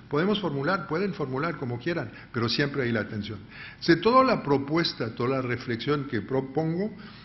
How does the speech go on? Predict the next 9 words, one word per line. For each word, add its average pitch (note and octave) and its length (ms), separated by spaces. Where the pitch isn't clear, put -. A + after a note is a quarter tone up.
es, E3 420
eh, A#2+ 280
que B2+ 380
al A#2+ 260
datápolis C#3+ 960
de A2+ 160
las G#2+ 200
grandes A#2 440
empresas, B2+ 800